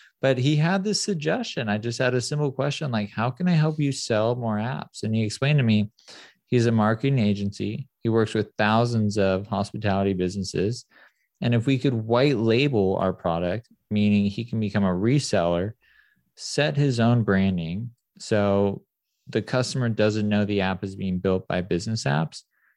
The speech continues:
he could then charge a premium, almost like a semi-custom mobile app where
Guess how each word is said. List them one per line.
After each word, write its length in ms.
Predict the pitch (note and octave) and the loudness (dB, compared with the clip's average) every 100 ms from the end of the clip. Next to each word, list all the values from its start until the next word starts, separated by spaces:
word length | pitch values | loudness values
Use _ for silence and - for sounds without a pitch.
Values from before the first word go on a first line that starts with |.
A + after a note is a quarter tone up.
| _ - | _ -8
he 120 | A#2 | -2
could 220 | C3 A#2+ | -2 0
then 340 | B2 A#2+ A#2 | 2 4 2
charge 320 | G#2+ A2 G#2+ G#2 | 2 0 0 0
a 40 | |
premium, 640 | - F3 F3+ G2 - A2+ B2 - | -2 2 4 2 -2 -6 -8 -6
almost 320 | D#3 D#3+ D#3 | 0 2 2
like 180 | D3 C#3 | 0 0
a 340 | C3 A2+ G#2+ G2+ | 2 2 0 -4
semi-custom 1040 | - A#2 A#2 A2+ G#2+ - G#2 G2+ - G2 | -8 -2 0 0 -2 -4 -4 -2 -2 0
mobile 260 | G2 F#2+ G#2 | 0 0 0
app 220 | G2+ G2 G2+ | 0 -2 -2
where 220 | F#2+ | -2